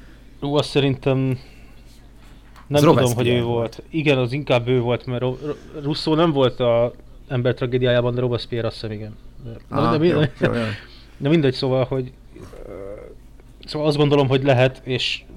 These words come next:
Speaker 1: bizonyos értelemben, aki úgy érzi, annak úgymond kell is, amennyiben lehet azt mondani, hogy a egyet nem értés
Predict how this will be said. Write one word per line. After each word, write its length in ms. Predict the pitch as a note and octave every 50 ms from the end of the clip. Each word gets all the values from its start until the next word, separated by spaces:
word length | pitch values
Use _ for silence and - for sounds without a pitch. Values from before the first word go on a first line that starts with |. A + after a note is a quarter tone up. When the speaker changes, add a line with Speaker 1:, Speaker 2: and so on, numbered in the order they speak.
| C#3 C3
Speaker 1:
bizonyos 320 | A#2+ B2 C3+ C3 B2+ -
értelemben, 480 | C#3 B2+ - C3+ B2 B2 B2 A#2+ B2 A#2+
aki 200 | A#2+ A#2 - B2+
úgy 160 | B2 A#2 A#2
érzi, 240 | B2 A#2+ A#2 A2+ B2
annak 300 | B2 A2+ A2 A#2 A2+ - - - - - - - - -
úgymond 440 | - C3+ A#2 G#2+ A#2 A#2 A#2 G#2+ - -
kell 280 | - C3 B2+ A#2 A2
is, 300 | A2 A2 G#2+ - - - -
amennyiben 420 | A2 A2 A#2 A2 A2 G#2 G#2+ A2
lehet 200 | A2 A2+ A#2 -
azt 220 | A#2 A#2 - -
mondani, 460 | - A#2 A2+ A2 A2 A2 G#2 G#2 A2 A2+ G#2+ -
hogy 300 | A2 G#2+ G#2 G2 - -
a 320 | A2 G#2+ G#2 G#2+ G#2+ G2+ - - - - - - - - - - - - - - - - -
egyet 400 | - A#2+ A#2+ A2+ A#2+ A#2 - -
nem 120 | B2 A#2+ A#2
értés 560 | A2+ G#2+ - - A#2+ A2+ G#2+ - - -